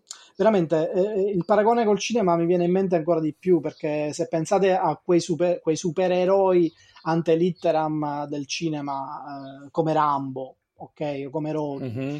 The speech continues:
Speaker 1: alla fine sono dei personaggi non così sfaccettati, su cui volendo negli anni si può, eh, si può intervenire aggiungendo livelli di lettura o almeno provandoci. Poi non sempre,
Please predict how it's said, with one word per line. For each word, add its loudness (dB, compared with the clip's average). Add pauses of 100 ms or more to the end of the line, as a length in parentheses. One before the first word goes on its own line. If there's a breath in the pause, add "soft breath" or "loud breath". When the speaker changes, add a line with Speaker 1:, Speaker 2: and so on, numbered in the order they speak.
(120)
Speaker 1:
alla 2
fine 0
sono -4
dei -2
personaggi -4 (400)
non -2
così -6
sfaccettati, -2 (340 soft breath)
su -2
cui 4
volendo 4
negli 2
anni 0
si -10
può, -6 (320 soft breath)
eh, -6
si -4
può 0
intervenire 0
aggiungendo -2
livelli -6
di -6
lettura -2
o -4
almeno -8
provandoci. -8
Poi -10
non -10
sempre, -8